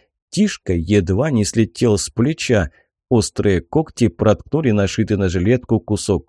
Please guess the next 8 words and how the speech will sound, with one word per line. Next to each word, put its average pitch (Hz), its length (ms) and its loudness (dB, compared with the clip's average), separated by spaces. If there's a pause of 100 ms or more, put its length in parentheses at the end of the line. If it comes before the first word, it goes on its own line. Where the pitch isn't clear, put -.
кожи, 143 260 -2
и 135 120 -4
лишь 123 240 0
благодаря 107 680 0 (120)
этому 104 500 -2
попугай 104 680 0
удержался. 107 800 0 (440)
Лишь 147 340 2